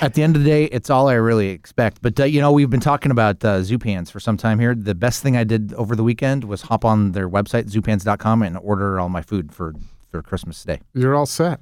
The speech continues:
Speaker 1: Yeah.
Speaker 2: You're off the hook.
Speaker 1: Easily off the hook, and it's
Speaker 2: I'm
Speaker 1: gonna be good.
Speaker 2: I'm gonna, uh, I have some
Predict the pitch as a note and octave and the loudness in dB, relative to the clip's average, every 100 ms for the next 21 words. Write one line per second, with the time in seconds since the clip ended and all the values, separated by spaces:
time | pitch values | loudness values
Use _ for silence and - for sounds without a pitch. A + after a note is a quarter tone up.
0 | - G#2 - _ _ - B2+ C3+ C#3+ - | -2 -2 -2 _ _ -2 0 2 0 -2
1 | C3+ F3+ C3+ - _ _ _ _ _ _ | -2 0 -2 -10 _ _ _ _ _ _
2 | _ C3+ C#3 G#2+ G2 D#2+ E2+ F2 D#2+ - | _ 2 2 2 0 -2 -6 -8 -6 -2
3 | C#3 D#3 B2+ A#2+ B2 B2+ - _ C3+ C#3+ | 0 2 2 2 2 0 -4 _ 0 0
4 | D3 C#3+ C#3 C#3 C3+ B2+ B2 A2+ C#3+ B2+ | 2 0 2 2 2 2 0 0 0 2
5 | C3 A#2 - C#3 B2 B2 | 0 -2 -2 0 0 -4